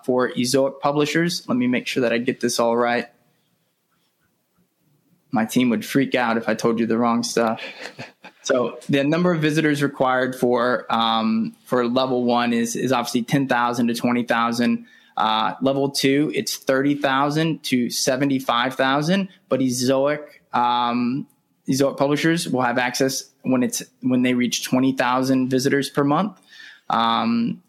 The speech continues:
level three, seventy-five thousand to five hundred thousand visitors per month. Ezoic users, fifty thousand to two hundred fifty thousand per month. And then level four, five hundred thousand and up. And then Ezoic customers will have access at two hundred fifty thousand and up. And then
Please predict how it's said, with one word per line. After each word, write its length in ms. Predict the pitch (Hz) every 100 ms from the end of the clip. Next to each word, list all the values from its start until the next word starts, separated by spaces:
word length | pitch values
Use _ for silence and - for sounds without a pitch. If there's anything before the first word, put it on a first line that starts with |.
| _
level 240 | 135 139 131
three, 520 | 131 151 151 151 -
seventy-five 720 | - 143 143 147 143 139 139
thousand 500 | 135 139 139 135 139
to 80 | 117
five 340 | 113 127 123 120
hundred 460 | - 135 139 143
thousand 400 | 139 143 143 147
visitors 400 | 143 143 156 151
per 160 | - 160
month. 380 | 160 196 - - _ _ _
Ezoic 380 | - 120 131 131
users, 420 | 139 135 135 131
fifty 280 | - 131 135
thousand 640 | 135 131 127 131 135 131
to 120 | 131 113
two 220 | - 135
hundred 320 | 143 143 151
fifty 300 | 156 151 160
thousand 440 | 165 160 160 160
per 100 | 147
month. 380 | 165 165 170 - - _ _ _ -
And 160 | 123 131
then 180 | 131
level 240 | 135 143 139
four, 500 | - 131 135 135 -
five 240 | - 120 123
hundred 300 | 135 123 117
thousand 420 | 123 123 123 113
and 100 | 113
up. 240 | 135 135
And 140 | 131 131
then 80 | 120
Ezoic 360 | 117 120 110
customers 460 | 131 123 - 120 117
will 100 | 113
have 120 | 113
access 460 | 113 113 - 113 -
at 180 | -
two 160 | - 131
hundred 320 | 123 113 107
fifty 240 | 117 - 113
thousand 460 | - 101 107 107
and 120 | 95
up. 200 | 92 -
And 120 | 120 120
then 160 | 117